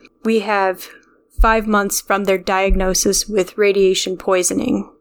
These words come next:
or radium poisoning, as it was called in the book, to file this lawsuit and to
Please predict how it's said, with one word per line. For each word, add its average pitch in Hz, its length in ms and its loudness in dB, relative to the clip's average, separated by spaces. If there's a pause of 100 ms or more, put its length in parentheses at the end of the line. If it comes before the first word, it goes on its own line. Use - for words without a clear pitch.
(120)
or 175 280 -2
radium 202 400 0
poisoning, - 460 -2
as 208 160 -2
it 208 60 -2
was - 120 -6
called 190 280 -4
in 185 60 -8
the 185 60 -10
book, - 360 -6 (1400)
to 196 540 2 (180)
file 190 340 0
this 196 220 -4
lawsuit - 580 -4 (240)
and 185 280 -4
to 196 420 0